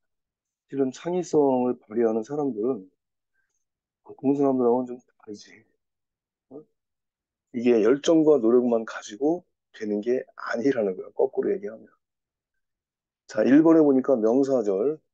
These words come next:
목적어 자리에 나오는 간단한 문장을 이어주는 연결사 대. 한 삼사십 프로는 생략된다 그랬지요? 요거는 단골 구문이라 그랬지, 그치?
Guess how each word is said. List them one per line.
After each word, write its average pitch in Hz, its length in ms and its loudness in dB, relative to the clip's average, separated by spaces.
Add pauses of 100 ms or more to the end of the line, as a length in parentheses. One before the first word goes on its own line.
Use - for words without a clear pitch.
(140)
목적어 131 560 0
자리에 120 340 -6
나오는 107 600 -6 (260)
간단한 131 360 0
문장을 110 480 -4
이어주는 98 460 -8
연결사 98 600 -6
대. - 80 -20 (880)
한 123 160 -4
삼사십 151 480 -2
프로는 131 200 -2
생략된다 131 600 -4
그랬지요? 101 480 -6 (320)
요거는 113 320 0
단골 131 560 2
구문이라 104 460 -4
그랬지, 87 240 -14
그치? - 400 -12